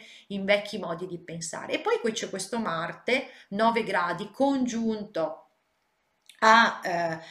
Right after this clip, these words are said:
alla stella Aldebaran, quindi a Michele, quindi tagliare il pensiero pensato, dodicesima casa, voglio vedere chiaro rispetto a ciò che mi viene nascosto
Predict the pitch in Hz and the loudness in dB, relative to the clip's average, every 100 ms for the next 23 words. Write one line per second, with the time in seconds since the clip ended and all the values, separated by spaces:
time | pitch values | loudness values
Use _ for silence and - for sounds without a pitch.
0 | - - - - 190 185 - - 247 208 | -20 -20 -10 0 0 2 2 6 6 6
1 | 185 185 175 170 175 202 240 277 330 330 | 0 0 0 0 0 0 2 4 2 2
2 | 208 190 175 175 185 - 170 180 208 269 | -6 -4 -4 -4 -6 -2 0 2 2 0
3 | 208 190 185 - 190 185 196 202 202 185 | -2 -8 -10 -4 -2 0 4 4 4 0
4 | 185 180 - 175 175 - 175 170 202 233 | -8 -6 -4 -4 -6 -10 -8 -2 0 0
5 | 254 226 160 277 233 233 226 214 185 180 | 0 -2 2 2 0 -4 -4 -4 -6 -6
6 | 190 202 220 170 190 190 180 170 165 254 | 0 0 0 0 0 0 -4 -2 4 4
7 | 233 - 196 185 165 165 - 175 - 165 | 4 -2 2 2 2 -8 -12 -12 -12 -6
8 | 202 190 175 160 175 185 165 151 - - | -4 -6 -10 -14 -10 -10 -12 -12 -14 -12
9 | 160 165 - 262 | -12 -10 -4 -2